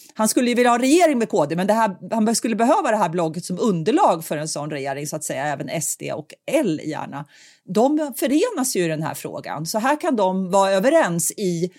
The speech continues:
att de vill ha ett mål om fossilfri el, alltså där kärnkraften får plats. Det målet är de överens om.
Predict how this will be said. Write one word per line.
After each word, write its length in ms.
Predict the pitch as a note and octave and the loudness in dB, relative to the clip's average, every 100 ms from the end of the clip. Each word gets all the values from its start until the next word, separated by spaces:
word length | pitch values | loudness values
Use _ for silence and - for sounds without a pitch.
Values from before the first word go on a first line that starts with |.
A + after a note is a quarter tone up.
| _ _ - | _ _ -6
att 180 | F#3+ - | -4 0
de 140 | G3 | 0
vill 120 | F#3+ | 2
ha 120 | F#3 | 2
ett 120 | F3 - | 0 2
mål 640 | G3+ C#4+ C4+ E3+ D3 E3 E3 | 4 6 6 4 2 0 -2
om 460 | - F3 E3 E3 E3 _ _ _ - - | 2 2 2 -2 -6 _ _ _ -12 -6
fossilfri 1400 | F#3+ - C4 F3 D#3 D#3+ E3+ - D#4 F#4+ C4 F3+ E3 D3+ | -2 0 2 2 2 0 -4 -2 0 2 2 0 0 0
el, 180 | C#3 D#3 | 0 0
alltså 200 | E3 F3+ | -2 -2
där 100 | F3 | -4
kärnkraften 720 | F3 A3 E3 F3 B3+ - G3 | 0 0 0 -4 -4 -4 -6
får 120 | F#3+ F#3 | -6 -8
plats. 580 | - - - - - | -6 -8 -8 -4 -2
Det 160 | F#3+ A#3 | 0 2
målet 520 | A#3 E4+ A#3 E3 D#3 | 6 6 4 0 -4
är 60 | D#3+ | -8
de 140 | C3 | -6
överens 440 | C3 G2 G2 D3+ - | -8 -8 -8 -8 -10
om. 140 | D#3 | -12